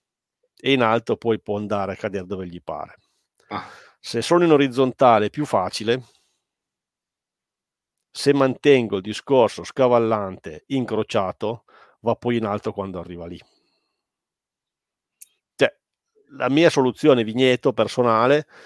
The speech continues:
Speaker 1: che è una di quelle foto che avete visto prima, che ci ho messo tre anni per avere sta roba perché poi ci fu il covid e poi ci furono altre cose, è scavallante schermato.
Speaker 2: Ok.
Speaker 1: Non possiamo piangere diversamente.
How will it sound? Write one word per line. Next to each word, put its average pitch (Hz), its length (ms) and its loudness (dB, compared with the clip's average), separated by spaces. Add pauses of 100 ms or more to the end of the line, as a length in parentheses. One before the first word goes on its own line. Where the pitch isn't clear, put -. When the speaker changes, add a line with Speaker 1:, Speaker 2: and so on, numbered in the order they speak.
Speaker 1:
che 113 120 -8
è 113 40 0
una 113 180 0
di 104 100 -4
quelle 117 220 0
foto 123 240 0
che 107 100 -6
avete 110 220 -4
visto 123 280 0
prima, 120 460 -2
che 110 120 -8
ci - 80 -8
ho 101 40 -6
messo 107 320 -8
tre 113 160 -2
anni 113 220 -2
per 98 140 -4
avere 101 180 -4
sta - 160 -6
roba 107 260 -2
perché 95 520 -8 (1120)
poi 120 180 4
ci 117 120 -6
fu 113 160 -6
il 101 120 -8
covid 120 420 2
e 110 60 0
poi 123 160 -2
ci 113 120 -8
furono 117 260 -2
altre 139 240 0
cose, 120 520 2 (600)
è 120 280 0 (420)
scavallante 113 760 2
schermato. 95 680 -8 (1200)
Speaker 2:
Ok. 95 400 -10
Speaker 1:
Non 143 280 4
possiamo 143 420 2
piangere 113 400 2
diversamente. 101 920 -4